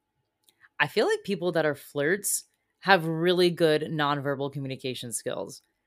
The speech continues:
I know personally, I'm not a flirt at all. I'm actually really awkward when it comes to flirting. And I always get jealous of people that are flirts because I'm like, "H-, where did they learn this?" Like, it's truly a skill to have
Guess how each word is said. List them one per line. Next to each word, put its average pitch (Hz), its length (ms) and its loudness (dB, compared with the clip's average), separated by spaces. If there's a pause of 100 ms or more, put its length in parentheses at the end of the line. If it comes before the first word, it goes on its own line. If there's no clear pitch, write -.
(200)
I 165 160 2
know 208 160 4
personally, 180 560 -2
I'm 147 320 -2
not 139 220 0
a 160 40 0
flirt 185 420 0
at 151 180 -2
all. 135 280 0
I'm 143 120 -2
actually 139 280 -8
really 131 300 -4
awkward 143 400 -6
when 151 120 -6
it 151 100 -10
comes 156 240 -8
to 165 80 -8
flirting. 196 500 -2 (400)
And 165 100 4
I 156 120 6
always 180 320 2
get 240 160 -2
jealous 147 460 0
of 180 100 -8
people 185 240 -4
that 196 120 2
are 196 120 0
flirts 208 340 -2
because 180 240 -4
I'm 180 140 -2
like, 175 240 -2 (580)
"H-, - 60 -10 (260)
where 175 300 0
did 294 160 4
they 180 140 6
learn 175 420 2
this?" 123 260 -2
Like, 170 260 0
it's 185 300 -2
truly 262 440 0
a 160 60 4
skill 214 380 0
to 160 120 2
have 160 380 0